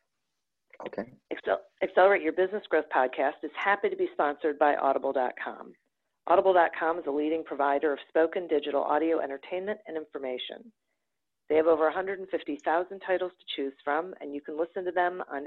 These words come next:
Speaker 2: any device, including whatever you're hearing us on right now. And if you sign up at our link, which is audibletrial dot com slash business growth, you get one free audiobook and a one-month trial of the service.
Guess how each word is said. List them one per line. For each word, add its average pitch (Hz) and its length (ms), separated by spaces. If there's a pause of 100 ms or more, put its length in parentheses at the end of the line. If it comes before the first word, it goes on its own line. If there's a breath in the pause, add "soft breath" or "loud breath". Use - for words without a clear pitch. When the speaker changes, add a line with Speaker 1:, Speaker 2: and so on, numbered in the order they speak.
Speaker 2:
any 190 200
device, 139 400 (560)
including 175 400
whatever 160 400
you're 165 160
hearing 143 340
us 139 160
on 127 180
right 123 240
now. - 300 (760)
And 147 120
if 190 100
you 240 180
sign 170 200
up 160 140
at 147 60
our 139 140
link, 147 380 (120)
which 147 160 (120)
is 127 420 (400)
audibletrial 160 800
dot 131 180 (100)
com 165 320
slash 131 200 (120)
business 160 300 (140)
growth, 127 260 (720)
you 156 100
get 170 160
one 156 320 (100)
free 220 180
audiobook 135 600 (140)
and 151 120
a 151 40
one-month 147 380 (100)
trial 127 240
of 123 120
the 147 140
service. - 280